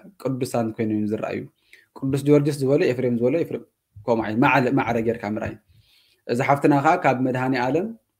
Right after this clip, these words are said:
ቀዲሙ ዝዝከር ዝፅዋዕ ኤፍሬም ይፍራሕ ኢላ ክትነገረና ፀኒሓ። ስለዚ ማዕረ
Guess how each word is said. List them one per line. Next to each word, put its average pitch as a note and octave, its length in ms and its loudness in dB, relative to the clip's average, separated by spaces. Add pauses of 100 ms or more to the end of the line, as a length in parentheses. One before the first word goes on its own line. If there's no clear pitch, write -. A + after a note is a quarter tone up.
ቀዲሙ C3 360 -2
ዝዝከር A#2 440 -4 (180)
ዝፅዋዕ C3 380 -4 (360)
ኤፍሬም D#3+ 300 -2 (420)
ይፍራሕ A2+ 340 -6 (1120)
ኢላ E3 140 6
ክትነገረና E3 480 6
ፀኒሓ። C#3 240 0 (100)
ስለዚ G#3+ 280 4
ማዕረ A3 240 2